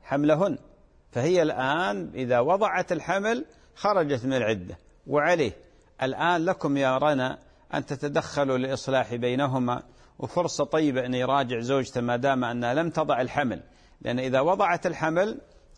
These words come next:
خرجت من العدة وبانت منه بينونة صغرى إذا كانت هذه الطلقة الأولى أو الطلقة الثانية. أما إذا كانت الطلقة الثالثة فقد بانت منه بينونة كبرى لا تحل له حتى تنكح زوجاً غيره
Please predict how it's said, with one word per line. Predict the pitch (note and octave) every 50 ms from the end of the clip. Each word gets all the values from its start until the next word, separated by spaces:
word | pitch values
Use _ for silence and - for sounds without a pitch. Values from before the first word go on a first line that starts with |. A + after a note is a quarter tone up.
| _ - -
خرجت | - - E3+ F3+ F3 D#3 C3+ C#3+ B2 -
من | C3+ C3+ B2+
العدة | A#2+ A2+ A2+ D3+ D#3+ E3+ F3 E3
وبانت | D3 C#3+ C#3 C#3 D#3+ D3+ C#3+ C3+ B2 - C3+
منه | D3 D3 C3+ C3
بينونة | B2+ A#2+ B2 B2 B2+ C#3 C#3 C3+ B2+
صغرى | B2 - - D#3+ D3 D3+ D#3+ F3 G3 - - - - - - - - -
إذا | B2 B2+ C3
كانت | - - D#3 D3+ D3 C#3 - -
هذه | C#3 C3+ C3 C3
الطلقة | B2 - - C#3 B2+ A#2+ - B2
الأولى | A#2+ A#2 C3+ D#3 F3 F3+ F3+
أو | F#3 - F#3 G3+
الطلقة | G3 G3 - G#3 F#3+ - - F3+
الثانية. | E3 - F#3+ F#3 C#3+ A2 F#2 D#2+ E2+ - _ _ _ _ _ _ - - -
أما | D3+ E3 E3 E3+ E3+
إذا | D#3+ E3
كانت | D#3+ - G3 F#3+ G3 F#3 E3+ -
الطلقة | F3 E3 - - F#3+ G3 F#3 - - D#3
الثالثة | - - - - D#3 E3 D3+ C3 A#2+ A#2 A2 A2 C#3+ D#3 D3 - - - _ _ -
فقد | - C#3 - - D3 C3 C3 B2+
بانت | D#3 D#3+ D#3 D3+ C#3+ C#3 C3 - -
منه | C#3 D3+ D3+ D3 B2+ C3
بينونة | B2 B2+ C3 C#3 C#3 D3 C#3+ C3 B2+ A#2
كبرى | - - D#3 C#3 C#3 B2+ B2+ B2 A#2+
لا | C3 D3+ D3+
تحل | C3+ - C#3 A#2+ - D3 D3 C#3 B2+ B2 B2 C3
له | C#3+ C#3 B2 D3+ F3 F#3+ - - - - - - -
حتى | - - D#3 D3+ - - C#3 C3
تنكح | - - D3+ D3+ C3+ - C#3+ C3 G#2+ B2 B2+
زوجاً | A#2+ C#3 D3 D3 C3+ A#2+ C3
غيره | B2 A#2+ A#2+ A2 B2+ D3 C#3+ C3 B2+ B2 B2 A2+